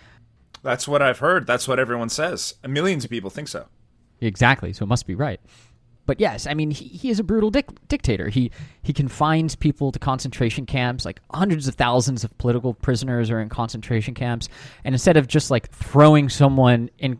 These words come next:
Speaker 2: in a concentration camp for life, North Korea punishes three generations of that political dissident's family. So if, if you are confined to a concentration camp, your kid and your grandkid will also be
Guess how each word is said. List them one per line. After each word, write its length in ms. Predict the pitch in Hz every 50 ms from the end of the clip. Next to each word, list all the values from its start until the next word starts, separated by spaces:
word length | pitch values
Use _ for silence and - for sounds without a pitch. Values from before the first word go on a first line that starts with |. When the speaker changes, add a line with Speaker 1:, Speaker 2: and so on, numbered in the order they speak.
| _ -
Speaker 2:
in 100 | 147 135
a 40 |
concentration 560 | - - 135 123 - - - 131 123 - 127 117
camp 200 | 127 123 113 -
for 120 | - 120
life, 440 | 117 123 123 120 117 - - - - - - - - - _ - -
North 180 | 135 135 -
Korea 380 | - - 135 135 127 123 117 113 - - - -
punishes 420 | - 147 147 131 - 135 113 -
three 280 | - - 139 139 135 123
generations 760 | 113 127 120 123 117 113 117 113 - - 127 113 107 101 -
of 240 | - 113 104 101 104
that 300 | 110 104 104 - - -
political 320 | - 117 113 117 - 113
dissident's 460 | 104 104 104 - 117 92 95 - -
family. 420 | - 104 95 90 82 80 80 82 85
So 360 | - - 117 104 98 90 - - - - - - - - - - - - - -
if, 320 | - 139 120 - - - - _
if 280 | - 131 123 113 - -
you 200 | 123 139 156 160
are 120 | 143 135
confined 440 | - - 123 - 135 131 135 135 127 117
to 80 | 123
a 40 | 117
concentration 640 | - 135 123 117 - 127 113 - 131 117 - - 127
camp, 280 | - 135 120 113 117 - 120
your 360 | 117 113 123 123 131 127 120
kid 480 | - - - 127 120 120 117 120 127 -
and 240 | - 117 110 110 110
your 180 | 110 120 117 101
grandkid 680 | 101 120 110 110 107 107 101 - 117 110 104 101 92
will 140 | - 110 101
also 360 | - - 110 110 107 - 123
be 380 | 101 107 101 101 101 98 95